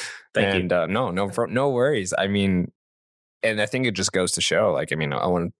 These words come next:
Speaker 2: talk about what you went through too, Aaron, is, is, is the fact that long, long tour, like a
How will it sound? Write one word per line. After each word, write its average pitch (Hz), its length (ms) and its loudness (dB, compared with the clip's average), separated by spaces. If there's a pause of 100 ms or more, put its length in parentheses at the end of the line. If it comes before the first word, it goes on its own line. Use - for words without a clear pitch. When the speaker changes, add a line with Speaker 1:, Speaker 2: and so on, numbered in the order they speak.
(180)
Speaker 2:
talk - 220 -2
about 80 320 0
what 78 220 -4
you 80 80 -4
went - 160 -2
through 78 120 -2
too, - 120 -4
Aaron, 78 280 -2
is, 85 140 0
is, 82 240 -2
is 85 80 -2
the - 80 -4
fact - 280 -2
that 65 200 0 (800)
long, 92 680 0 (160)
long 87 240 0
tour, 92 340 0
like 92 160 -2
a 78 120 -2